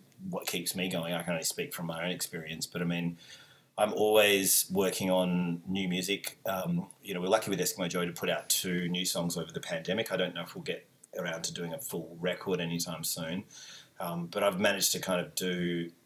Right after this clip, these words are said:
like, I've just worked, just finished, uh, writing and about to release another solo record. Um, I'm always working on other people's music. I produce other bands all the time. Joel does the same thing, like,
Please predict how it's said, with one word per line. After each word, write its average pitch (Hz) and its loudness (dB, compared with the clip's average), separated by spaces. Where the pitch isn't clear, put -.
like, - -4
I've - -6
just - -4
worked, 90 -6
just - -4
finished, 87 -4
uh, 85 -2
writing 87 -2
and 82 -8
about 82 -6
to 90 -6
release 87 -2
another 85 -4
solo 92 2
record. 95 2
Um, 87 -2
I'm 90 -2
always 92 2
working 92 -2
on 87 2
other 98 0
people's 90 -4
music. 92 -2
I 85 -2
produce 85 -6
other 82 -4
bands 85 -2
all 87 -2
the - -14
time. 95 2
Joel 95 2
does 90 2
the - -4
same 87 -2
thing, 95 -2
like, 87 2